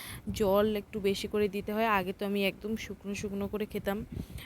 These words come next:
বরকে দেখতাম কি এইভাবে জল নিয়ে খেত, আহ, জল দিয়ে খেত, কিন্তু তারপরে থেকে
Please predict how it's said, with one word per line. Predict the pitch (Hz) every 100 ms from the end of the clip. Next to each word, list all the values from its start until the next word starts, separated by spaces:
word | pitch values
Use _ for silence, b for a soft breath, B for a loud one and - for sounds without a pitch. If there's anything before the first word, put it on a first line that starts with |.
| -
বরকে | 196 190 185 208
দেখতাম | 202 - 208
কি | 214 202
এইভাবে | 196 196 202 202
জল | 190 190
নিয়ে | 190 196
খেত, | 202 202 -
আহ, | 180 196 - - - - 196 202 190 190
জল | 196 202
দিয়ে | 208 202
খেত, | 196 196
কিন্তু | 196 196 208
তারপরে | - 202 196 226
থেকে | 247 247 -